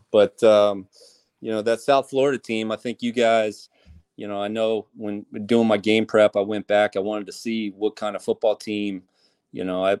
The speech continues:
I watched a little bit of that Louisville game and watched some highlights, and it, it was a train wreck for them. They had some significant injuries on the offensive side. I went back, watched the Florida game,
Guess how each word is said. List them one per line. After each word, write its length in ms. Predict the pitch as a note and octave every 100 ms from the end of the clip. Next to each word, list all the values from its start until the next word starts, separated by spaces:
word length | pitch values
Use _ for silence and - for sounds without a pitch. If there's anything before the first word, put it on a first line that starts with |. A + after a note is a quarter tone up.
| -
I 80 | G2
watched 680 | G#2+ G2+ G#2+ G#2+ - -
a 80 | -
little 240 | A2 A2
bit 120 | A2 A2
of 120 | G2+
that 220 | G2+ G2+
Louisville 360 | G#2+ G#2 G2+ F#2+
game 380 | F#2+ G2 G2+
and 140 | G2 F#2
watched 260 | G2 G2
some 100 | -
highlights, 540 | F#2 G2 G2+ G2+ G2 -
and 300 | F#2 F#2 F#2
it, 200 | B2 A#2 -
it 80 | C#3
was 160 | E3+ C3+
a 60 |
train 300 | A#2+ A#2+ B2
wreck 200 | A#2+ G#2+
for 140 | - G2
them. 240 | G2 F#2+
They 100 | G2
had 240 | A2 A#2+ A#2 _ _ _
some 220 | - A#2
significant 540 | G#2+ G#2 A#2+ A#2+ A#2 G#2+
injuries 480 | G#2+ A2+ A2+ A2+ G#2+
on 100 | G2+
the 80 |
offensive 520 | G2 A2 G#2+ G#2+ G2+ F#2
side. 400 | - G#2 G#2 G#2
I 60 |
went 240 | F#2 G#2 -
back, 260 | G#2+ G2+
watched 300 | G2+ G2+ -
the 40 | -
Florida 380 | - A2+ G#2+ G2+
game, 400 | F#2+ G2 G2